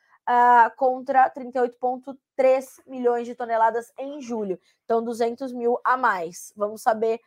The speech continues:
como é que ficam esses números. Volto a dizer, está tudo detalhado, é, né, aqui no, aqui no, no, enfim, no Bom Dia Agro e no Notícias Agrícolas, tá?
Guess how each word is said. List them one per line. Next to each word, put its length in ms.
como 160
é 80
que 100
ficam 320
esses 280
números. 420
Volto 320
a 40
dizer, 360
está 300
tudo 640
detalhado, 1500
é, 1080
né, 260
aqui 400
no, 640
aqui 320
no, 560
no, 420
enfim, 580
no 120
Bom 180
Dia 240
Agro 460
e 120
no 180
Notícias 420
Agrícolas, 500
tá? 320